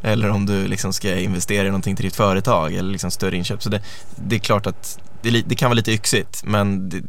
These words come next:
man gör ändå någon form av behovsanalys. Sen om det är att du gör det snabbt i huvudet på tre sekunder, så, eh, att, att du är hungrig, du vill ha chips, eller det är fredag, du vill ha chips.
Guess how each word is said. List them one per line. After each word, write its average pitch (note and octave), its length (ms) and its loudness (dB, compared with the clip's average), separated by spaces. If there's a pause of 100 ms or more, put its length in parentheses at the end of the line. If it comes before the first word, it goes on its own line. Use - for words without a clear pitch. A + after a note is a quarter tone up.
(160)
man G#2+ 260 0
gör G#2 160 6
ändå A2 140 4
någon A#2 380 4
form F#2+ 220 -2
av F#2 60 -2
behovsanalys. - 480 -4
Sen A2 180 2
om A2 100 2
det F#2+ 160 2
är F2+ 40 2
att F2+ 120 -2
du G2 100 -2
gör F#2+ 180 0
det F#2 80 -2
snabbt - 300 -2
i F#2+ 40 0
huvudet A2 320 0
på G2 100 -4
tre F2+ 180 -2
sekunder, G#2+ 480 0 (340)
så, - 260 -2 (540)
eh, F2+ 680 -2 (240)
att, - 300 -6
att - 280 -4
du G2+ 140 0
är G2+ 40 2
hungrig, G2 360 0
du F#2 100 -2
vill F#2 100 -2
ha G2 40 -2
chips, - 340 -4
eller F2+ 120 -2
det F#2+ 120 0
är F#2+ 40 0
fredag, G2 460 0 (100)
du G#2 80 0
vill F#2 100 -2
ha F#2+ 60 -2
chips. - 420 -4